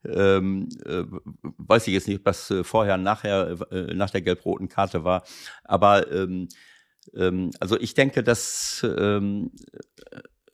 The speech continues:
jetzt habe ich ein bisschen den Faden verloren. Also ich, ich finde einfach, dass, äh, dass dieser, dieser Reflex, das ist wie so ein Reflex. Ich, äh, äh,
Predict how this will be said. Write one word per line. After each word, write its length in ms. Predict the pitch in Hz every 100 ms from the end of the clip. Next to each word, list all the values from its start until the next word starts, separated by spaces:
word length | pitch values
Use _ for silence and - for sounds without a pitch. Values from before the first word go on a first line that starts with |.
| - 98 - - - - _ - _ _
jetzt 60 | -
habe 100 | 87
ich 60 |
ein 80 | 82
bisschen 180 | 87 92
den 80 | 82
Faden 280 | - 98 90
verloren. 300 | 87 87 85 - - -
Also 180 | 113 113
ich, 200 | - - -
ich 160 | 127 -
finde 400 | - 202 180 -
einfach, 320 | 117 135 123
dass, 380 | - 117 - -
äh, 400 | 120 110 107 -
dass 220 | - 92
dieser, 340 | - 117 110 101
dieser 340 | 95 98 92
Reflex, 600 | 90 - 104 123 - -
das 180 | - -
ist 160 | 120
wie 100 | 110
so 100 | 143
ein 80 | 120
Reflex. 580 | 104 95 - - - - - - - -
Ich, 460 | 110 - - -
äh, 300 | 104 101 101
äh, 600 | - 95 92 87 85 92